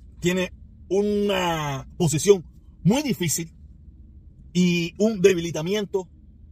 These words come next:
que es extraordinario. Hubo alguien que me dijo a mí en estos días que si yo estaba preocupado, que si yo estaba dolido porque la revolución había llegado al sesenta y cinco aniversario. Y yo solamente le contesté,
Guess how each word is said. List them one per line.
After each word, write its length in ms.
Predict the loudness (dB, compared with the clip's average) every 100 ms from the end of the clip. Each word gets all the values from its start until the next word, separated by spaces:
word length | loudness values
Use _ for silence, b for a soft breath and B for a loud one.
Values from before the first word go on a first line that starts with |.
| -20 -12
que 220 | -4 -2 -2
es 80 | -4
extraordinario. 540 | -8 -6 -8 -10 -16 -20 -20 -20 -20 b b b 2
Hubo 220 | 6 6
alguien 260 | 6 -2
que 100 | -6
me 100 | -8
dijo 240 | -8 -8 -6
a 40 |
mí 480 | -6 -6 -6 -6 -6
en 100 | -8
estos 200 | -6 -4
días 200 | -2 -2
que 100 | -2
si 80 | -6
yo 80 | -8
estaba 460 | -4 -4 0 -2
preocupado, 720 | -2 -6 -4 0 0 0 -2 -4 B B
que 100 | -6
si 140 | -4
yo 60 | -2
estaba 260 | 0 2 2
dolido 440 | 0 0 -2 -4 -6
porque 500 | -4 -4 0 0 -2 -8 -8
la 100 | -4
revolución 500 | -4 -4 -2 0 0
había 180 | 0 -2
llegado 280 | -2 -2 -2
al 100 | -2
sesenta 320 | -6 -6 -6
y 60 | -6
cinco 320 | -6 -4 -2
aniversario. 560 | -2 -2 -4 -6 -8 -14 -20 b b b b
Y 100 | 2
yo 120 | 2
solamente 400 | 4 0 -2 -2
le 140 | -2 -2
contesté, 520 | -6 -8 -10 -14